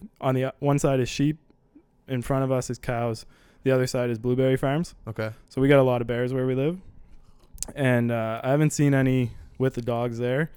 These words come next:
Speaker 2: There's a lot out west.
Speaker 1: Yeah, out west, I've seen just with the dogs loose, and on some training runs, I've seen, uh, black bears and brown bears. And then I've only ever seen one grizzly bear,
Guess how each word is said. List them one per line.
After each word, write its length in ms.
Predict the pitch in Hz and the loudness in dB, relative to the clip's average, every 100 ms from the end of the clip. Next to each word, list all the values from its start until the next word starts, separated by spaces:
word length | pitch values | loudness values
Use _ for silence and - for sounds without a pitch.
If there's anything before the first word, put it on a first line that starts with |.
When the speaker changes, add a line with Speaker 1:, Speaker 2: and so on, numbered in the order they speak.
| - | -4
Speaker 2:
There's 120 | 104 | 0
a 40 | |
lot 180 | 107 117 | 4 6
out 100 | 104 | 6
west. 460 | 107 110 107 - - - - | 2 -2 -4 -12 -14 -18 -4
Speaker 1:
Yeah, 320 | 123 127 107 - | 0 0 0 4
out 160 | 143 | 6
west, 580 | 143 143 160 165 - - - | 6 6 6 2 -6 -12 -10
I've 160 | - 127 | -4 -2
seen 460 | 131 127 123 117 110 - - - _ - | 0 0 0 -2 -6 -20 -20 -20 _ 0
just 180 | 143 147 | 2 4
with 120 | 147 | 2
the 80 | 135 | 2
dogs 340 | 131 127 120 | 2 0 -2
loose, 460 | 120 135 147 - - - - | -2 -2 -2 -4 -14 -20 -8
and 180 | 127 131 | -4 0
on 140 | 127 | -2
some 140 | 123 123 | -2 -6
training 340 | - 123 127 | -6 -4 -4
runs, 240 | 127 127 123 | -2 -2 -2
I've 120 | 117 | -4
seen, 280 | 127 123 120 | -4 -4 -4
uh, 260 | 113 113 | -4 -6
black 320 | 110 120 117 | -4 -6 -4
bears 260 | - 113 113 | -6 -4 -4
and 100 | 113 | -6
brown 280 | 110 110 123 | -6 -6 -2
bears. 360 | 131 135 147 - - - - - _ - | 0 0 0 -4 -20 -20 -20 -20 _ -4
And 140 | 120 | 0
then 100 | 127 | 2
I've 100 | 123 | 2
only 220 | 131 147 | 4 6
ever 180 | 151 143 | 6 4
seen 300 | 131 139 127 | 2 2 2
one 220 | 123 143 | 2 2
grizzly 280 | 139 139 135 | 4 2 2
bear, 360 | 131 131 135 | 2 2 2